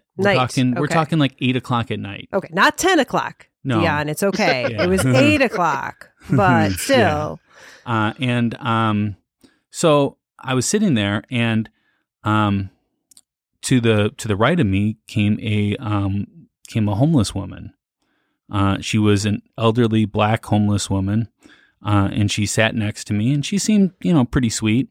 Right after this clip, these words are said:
Speaker 1: Um, but, you know, of course, she's homeless, so I'm grabbing my bag a little tighter and stuff. And then to the left of me, there's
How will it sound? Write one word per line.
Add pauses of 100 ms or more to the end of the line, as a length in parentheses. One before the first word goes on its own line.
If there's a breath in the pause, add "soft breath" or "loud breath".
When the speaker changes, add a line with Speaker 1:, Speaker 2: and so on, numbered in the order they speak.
(640 soft breath)
Speaker 1:
Um, (600)
but,
you
know,
of
course,
she's
homeless,
so
I'm
grabbing
my
bag
a
little
tighter
and
stuff. (840)
And
then
to
the
left
of
me, (720 soft breath)
there's